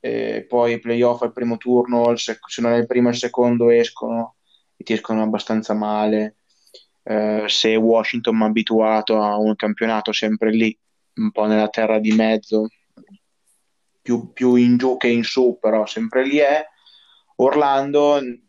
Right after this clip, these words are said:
negli ultimi due anni è arriva-, è, ci è arrivata ottava, era un po' l'ottava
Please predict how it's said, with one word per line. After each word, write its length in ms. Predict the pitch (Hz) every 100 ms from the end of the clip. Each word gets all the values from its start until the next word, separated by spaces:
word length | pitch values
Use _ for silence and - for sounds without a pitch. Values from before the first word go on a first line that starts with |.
| _
negli 300 | 135 127 135
ultimi 380 | 143 - 131
due 200 | 127 139
anni 580 | 143 131 127 135 135 135 _
è 340 | 127 123 123 -
arriva-, 380 | 127 135 127
è, 180 | - 123
ci 120 | -
è 20 | 131
arrivata 320 | 139 131 139
ottava, 500 | 143 - 127 127 135
era 140 | 117
un 160 | 117 120
po' 540 | 127 120 117 113 110
l'ottava 920 | 113 123 123 - 131 123 123 127 123